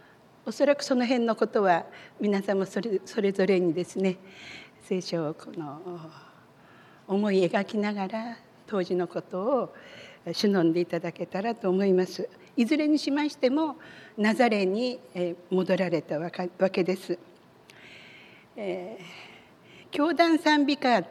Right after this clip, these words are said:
に、「緑も深き若葉の里、ナザレの村よ」という賛美歌がございますね。あの、本当に、あの、私もこの度、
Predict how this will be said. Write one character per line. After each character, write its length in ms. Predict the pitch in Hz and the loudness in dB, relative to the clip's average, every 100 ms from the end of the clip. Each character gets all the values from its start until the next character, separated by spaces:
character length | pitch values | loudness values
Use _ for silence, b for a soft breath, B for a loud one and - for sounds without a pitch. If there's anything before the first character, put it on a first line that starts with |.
| - | -2
に、 360 | 214 233 190 - - B B B B B _ _ - _ - _ | 2 4 4 2 -10 B B B B B _ _ -20 _ -20 _
「緑 460 | 208 226 247 254 269 | 2 8 10 10 6
も 180 | 247 254 | 4 2
深 340 | - - 262 | -2 0 0
き 420 | 262 269 226 240 - B B B B B | 0 -2 -2 -4 -12 B B B B B
若 320 | 208 202 277 | -2 0 0
葉 160 | 311 285 | 2 2
の 160 | 262 | 2
里、 420 | 254 254 247 214 - - - - b b b b - | 2 0 2 -2 -2 -10 -20 -20 b b b b -2
ナ 180 | 202 214 | 0 2
ザ 140 | 262 | 2
レ 140 | 311 302 | 4 4
の 120 | 302 | 4
村 300 | 285 277 262 | 4 4 2
よ」 160 | 220 214 | 0 -2
と 160 | - | 0
い 140 | 208 202 | 4 6
う 280 | 170 165 | 6 2
賛 240 | - 202 190 | -4 -4 -4
美 80 | 180 | -4
歌 200 | 180 165 | -4 -4
が 160 | 160 | -4
ご 140 | 160 175 | -4 -4
ざ 160 | 160 | -2
い 60 | 156 | -2
ま 140 | 170 | -4
す 140 | - 190 | -4 -4
ね。 180 | 302 - B B B B B B B | -4 -6 B B B B B B B
あ 140 | 208 180 | -4 0
の、 120 | 175 | 0
本 140 | 190 | -2
当 120 | 180 202 | -2 0
に、 360 | 196 185 185 - | 2 2 -2 -8
あ 80 | 185 | -6
の、 420 | 180 160 160 180 - B B B B B B B - | -6 -8 -10 -12 -16 B B B B B B B -6
私 320 | 208 - 214 | -6 -4 -2
も 140 | 202 | 0
こ 100 | 214 | 0
の 140 | 202 196 | 0 0
度、 440 | 190 185 165 | -2 0 0